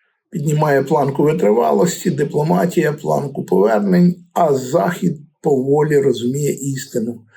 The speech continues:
Перемога — це коли ракети і снаряди виробляються швидше, ніж у ворога закінчуються гроші і танкери.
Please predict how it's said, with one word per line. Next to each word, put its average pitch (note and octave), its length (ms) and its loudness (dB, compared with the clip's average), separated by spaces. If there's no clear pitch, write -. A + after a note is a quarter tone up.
Перемога — E3+ 520 2
це C#3+ 160 0
коли C#3+ 260 2
ракети C#3+ 380 0
і C#3+ 40 -2
снаряди D#3+ 480 0
виробляються C#3+ 580 2
швидше, E3 460 -2
ніж C#3 360 -6
у C3 140 -4
ворога C#3+ 480 -2
закінчуються B2+ 720 -6
гроші C3+ 400 0
і - 180 -8
танкери. - 760 -4